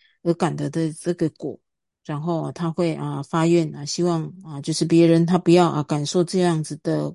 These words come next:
果。那做这样子的思维了以后啊，他们内心啊，就不会啊，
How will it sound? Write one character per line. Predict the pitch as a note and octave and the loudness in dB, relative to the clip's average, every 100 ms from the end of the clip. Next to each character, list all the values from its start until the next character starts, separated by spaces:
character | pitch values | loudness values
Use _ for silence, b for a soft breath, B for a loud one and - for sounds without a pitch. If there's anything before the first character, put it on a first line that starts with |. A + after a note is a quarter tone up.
| _ | _
果。 | F#3 D3+ F#3 _ _ _ _ _ _ _ _ - | -2 -2 -4 _ _ _ _ _ _ _ _ -6
那 | G#3+ | 0
做 | B3+ | 2
这 | A3+ B3+ | 4 4
样 | G#3+ | 2
子 | F3 E3 | 0 0
的 | E3+ | -2
思 | - G#3 | 0 0
维 | F#3 C#3+ | 0 0
了 | |
以 | C#3 C#3+ | -6 -10
后 | - F#3+ D3 | -6 -6 -6
啊， | C#3+ | -6
他 | F3 | -4
们 | E3+ D#3+ E3+ F#3 | -2 -2 -2 -2
内 | A3 E3 | -2 -2
心 | F3 F3 | -2 -4
啊， | D3 C#3 D3 | -6 -12 -8
就 | F#3+ | -6
不 | D#3+ D#3+ D3+ | -6 -6 -6
会 | - F#3 C3+ | -2 -2 -4
啊， | B2 | -12